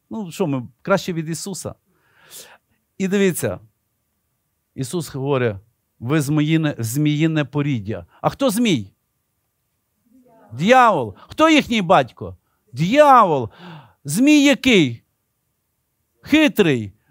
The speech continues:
Під-, підповз, він змієм підповз. Він не прийшов, як лев: «Га, як ти з'їсиш яблуко. Га. Значить, будеш ти як Бог».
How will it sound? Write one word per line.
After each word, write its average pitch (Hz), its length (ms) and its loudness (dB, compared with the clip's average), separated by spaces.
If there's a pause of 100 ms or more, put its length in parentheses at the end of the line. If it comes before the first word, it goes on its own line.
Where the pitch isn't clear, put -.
Під-, 233 480 -4
підповз, 277 760 2
він 247 200 -2
змієм 254 520 0
підповз. 185 400 -4
Він 214 80 -4
не 220 100 -2
прийшов, 254 460 2
як 202 200 0
лев: 170 240 4
«Га, 147 800 4
як 123 120 -6
ти 170 180 0
з'їсиш 143 460 -4
яблуко. 107 760 0
Га. 98 1000 2 (960)
Значить, 110 340 -8
будеш 127 540 -4
ти 113 160 -8
як 110 200 -2
Бог». 101 460 -4